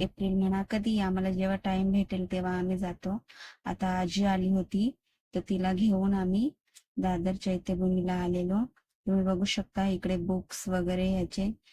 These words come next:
स्टॉल लागलेले आहेत आणि समोर, अ, आहे दादर चैत्यभूमी. तर बघा आम्ही तिथे आलो होतो. तुम्हीही या,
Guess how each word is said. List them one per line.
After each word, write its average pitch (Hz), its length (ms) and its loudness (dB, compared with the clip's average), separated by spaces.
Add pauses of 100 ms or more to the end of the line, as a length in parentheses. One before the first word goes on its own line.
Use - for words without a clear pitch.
(160)
स्टॉल 185 360 0
लागलेले 185 600 0
आहेत 190 520 0 (580)
आणि 185 340 0
समोर, 190 460 0 (840)
अ, 185 40 -6 (1040)
आहे 185 340 0
दादर 180 340 -2
चैत्यभूमी. 185 760 0 (760)
तर 185 140 -2
बघा 180 420 -2 (920)
आम्ही 185 220 0
तिथे 185 220 -4
आलो 180 440 -2
होतो. 196 520 -2 (1120)
तुम्हीही 202 400 2
या, 185 240 0